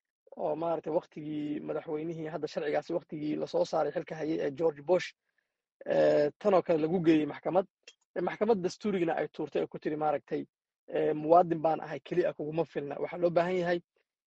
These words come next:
in adiga si toos ah qofka dacwoonaya ay u saamaysay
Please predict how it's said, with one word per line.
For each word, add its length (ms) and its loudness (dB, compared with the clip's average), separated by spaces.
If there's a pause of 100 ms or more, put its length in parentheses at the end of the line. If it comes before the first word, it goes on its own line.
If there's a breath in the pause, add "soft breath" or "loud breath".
(160)
in 140 2
adiga 280 4
si 160 -10
toos 380 6
ah 100 -4 (540)
qofka 240 -2
dacwoonaya 560 2 (140)
ay 120 -4
u 120 -6
saamaysay 540 -6